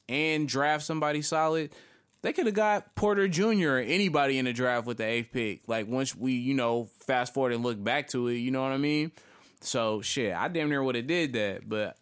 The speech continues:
they don't wanna send him nowhere where he gonna thrive, I think. I think they gonna hold on to him like, "Well, we know you don't wanna be here, but guess what, nigga? Until you're a free agent, you will be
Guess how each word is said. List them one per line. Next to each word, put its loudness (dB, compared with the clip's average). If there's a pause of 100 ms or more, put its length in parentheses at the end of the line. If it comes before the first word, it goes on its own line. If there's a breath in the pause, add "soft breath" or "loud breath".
(200)
they -2
don't 0
wanna 0
send -2
him -2 (380)
nowhere 0
where 0
he -2
gonna -2
thrive, 0
I -2
think. -8
I -4
think -4
they -2
gonna -2
hold 2
on 2
to -2
him -4
like, -2
"Well, 2 (220 loud breath)
we 0
know 2
you 6
don't 4
wanna 2
be 2
here, 2
but -2
guess 0
what, 0
nigga? -2
Until -2
you're 2
a -2
free -2
agent, 0
you 0
will 0
be -2